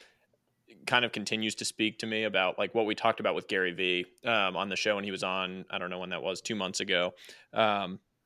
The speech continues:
about how most N F T projects are gonna go to zero, <laughs> uh,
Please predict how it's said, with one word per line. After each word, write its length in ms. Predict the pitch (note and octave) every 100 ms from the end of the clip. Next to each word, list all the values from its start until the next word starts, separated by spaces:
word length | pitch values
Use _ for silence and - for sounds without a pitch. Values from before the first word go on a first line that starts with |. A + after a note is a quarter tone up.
| _ _ _ - C3+
about 220 | B2+ A2
how 100 | G#2+
most 360 | G#2 G#2 G#2 G2
N 100 | F#2
F 120 | -
T 140 | G2+
projects 500 | F2+ F#2 F2+ F#2 -
are 60 | G2+
gonna 160 | F#2
go 120 | F2+ F2+
to 100 | F2
zero, 360 | F2+ F#2+ F#2+ - -
<laughs> 180 | -
uh, 40 | -